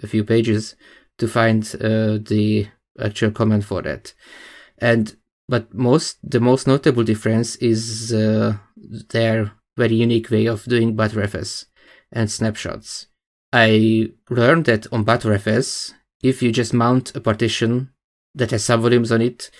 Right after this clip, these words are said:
and you open a file, file manager, of course you will see the subvolumes as they appear as directories. I knew that. But, uh, when I mounted my,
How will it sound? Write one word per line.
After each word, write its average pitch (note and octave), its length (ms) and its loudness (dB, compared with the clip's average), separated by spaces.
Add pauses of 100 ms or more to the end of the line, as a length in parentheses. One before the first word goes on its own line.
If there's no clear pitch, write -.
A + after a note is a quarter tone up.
(180)
and A2 180 -2
you A#2+ 100 4
open B2 200 2
a A2 40 0
file, A2+ 520 2
file A2+ 340 0
manager, A#2+ 520 2
of B2 120 -4
course A#2 220 0
you B2 60 6
will A#2 140 4
see A#2+ 400 0
the A2+ 440 0
subvolumes A2+ 640 0
as G#2+ 460 -6 (100)
they A#2 180 0
appear A2+ 260 4
as G#2 100 0
directories. G#2+ 460 -2
I G#2+ 100 2
knew A2 140 2
that. G#2 240 -4 (520)
But, A#2 260 0
uh, A#2+ 280 4
when A#2+ 260 2
I A2+ 440 4
mounted C3+ 560 0
my, A2+ 320 0